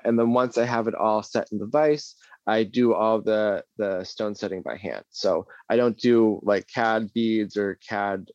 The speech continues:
um, settings for the stones. I just, uh, lay out all of the possible stone settings, um, by eye. I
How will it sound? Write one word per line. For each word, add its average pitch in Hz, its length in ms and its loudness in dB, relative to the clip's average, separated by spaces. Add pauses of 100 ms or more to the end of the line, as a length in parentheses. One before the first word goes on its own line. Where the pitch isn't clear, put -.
um, 90 420 -6
settings 101 420 -4
for 98 160 -6
the 95 80 -6
stones. 107 540 -2 (240)
I 113 100 0
just, 104 400 -2 (600)
uh, 53 380 -2 (220)
lay 123 280 6
out 117 240 4 (260)
all 110 200 4
of 104 180 2
the 101 540 0 (240)
possible 104 420 0
stone 110 340 0
settings, 127 680 0
um, 95 240 -4
by 95 180 -2
eye. 101 480 -4 (360)
I 101 240 -4